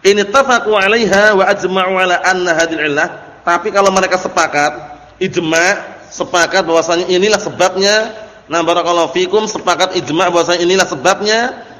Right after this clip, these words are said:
Nah, barakallahu fikum, fal ijma' kan nas. Berarti kesepakatan mereka semua tadi itu, A, B, C, D sepakat. Ini ilah yang kita ambil dari istinbat ini, inilah ilahnya.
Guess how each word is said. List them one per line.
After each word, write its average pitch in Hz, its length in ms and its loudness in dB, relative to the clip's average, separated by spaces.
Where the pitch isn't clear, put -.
Nah, 160 200 0
barakallahu 170 520 2
fikum, 220 560 0
fal 190 240 0
ijma' 196 560 0
kan 175 200 -2
nas. - 360 -4
Berarti 151 320 -4
kesepakatan 190 520 0
mereka 190 240 2
semua 185 240 -2
tadi 175 240 2
itu, 185 480 -2
A, 208 400 0
B, 202 240 2
C, 202 240 -2
D - 160 -6
sepakat. 196 560 -2
Ini 220 480 -2
ilah 202 320 2
yang 185 160 0
kita 190 240 -2
ambil 175 240 -2
dari 165 80 0
istinbat 151 400 -2
ini, 156 240 -4
inilah 226 320 2
ilahnya. 185 480 0